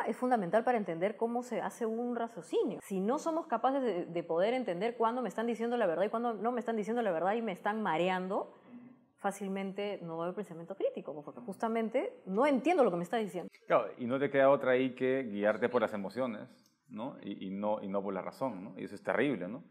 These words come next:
Speaker 2: Con un gancho emocional y tu razón no funciona bien, tus fuentes no son confiables o no puedes identificar las malas fuentes, puedes ser engañado, ¿no? ¿Puedes tú confiar de verdad en tal o cual periódico o en tal o cual programa únicamente porque supuestamente tiene cierta trayectoria?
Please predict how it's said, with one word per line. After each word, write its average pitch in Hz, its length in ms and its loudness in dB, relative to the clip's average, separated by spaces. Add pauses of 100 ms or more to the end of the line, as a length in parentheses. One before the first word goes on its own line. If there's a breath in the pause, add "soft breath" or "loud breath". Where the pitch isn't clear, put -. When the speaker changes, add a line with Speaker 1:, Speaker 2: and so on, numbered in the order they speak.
(140)
Speaker 2:
Con 95 160 -4
un 107 120 -4
gancho 120 540 0 (160 loud breath)
emocional 107 760 -4 (380 loud breath)
y 98 120 -10
tu 101 140 -4
razón 92 360 -2
no 135 80 -2
funciona 120 340 0
bien, 120 340 2
tus 98 140 -8
fuentes 135 460 0
no 120 140 -2
son 120 200 -4
confiables 113 720 0
o 98 80 -4
no 104 140 -2
puedes 110 260 0
identificar 98 480 -2
las 101 120 -2
malas 107 260 -2
fuentes, 113 520 -4 (480 soft breath)
puedes 101 200 -4
ser 98 100 -6
engañado, 95 540 -8
¿no? 262 160 -10 (760 soft breath)
¿Puedes 143 220 0
tú 147 100 -2
confiar 143 400 2
de 135 80 2
verdad 117 420 4
en 101 180 -6
tal 120 160 4
o 117 40 0
cual 120 160 0
periódico 117 480 0
o 98 80 -4
en 90 60 -10
tal 107 160 0
o 104 80 -6
cual 110 200 0
programa 117 500 2
únicamente 113 680 0
porque 95 340 -6
supuestamente 104 500 -6
tiene 104 240 -8
cierta 101 280 -6
trayectoria? 107 600 -4